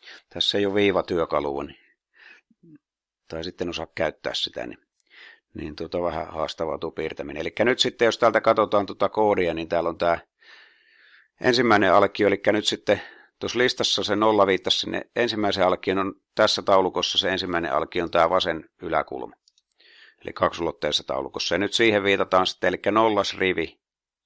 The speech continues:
ja nollas sarake, tai sarake, indeksi nolla ja rivi-indeksi nolla, jolloinka sitten ollaan tässä vasemmassa yläkulmassa.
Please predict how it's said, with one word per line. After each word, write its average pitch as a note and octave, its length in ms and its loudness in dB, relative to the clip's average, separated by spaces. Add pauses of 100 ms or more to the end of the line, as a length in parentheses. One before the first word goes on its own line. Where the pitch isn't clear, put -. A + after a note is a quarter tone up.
(1400)
ja C2+ 140 -6 (180)
nollas F#2 400 2
sarake, D#2 380 -2 (680)
tai D#2+ 260 0 (540)
sarake, E2+ 640 -2 (540)
indeksi F2 400 -2
nolla D#2 360 -2
ja D2 140 -6 (400)
rivi-indeksi D#2 800 -8
nolla, C2 300 -14 (140)
jolloinka F#2+ 360 0
sitten F2+ 300 -8 (600)
ollaan F#2 320 2
tässä - 260 -4 (680)
vasemmassa E2 500 -2
yläkulmassa. C2+ 680 -6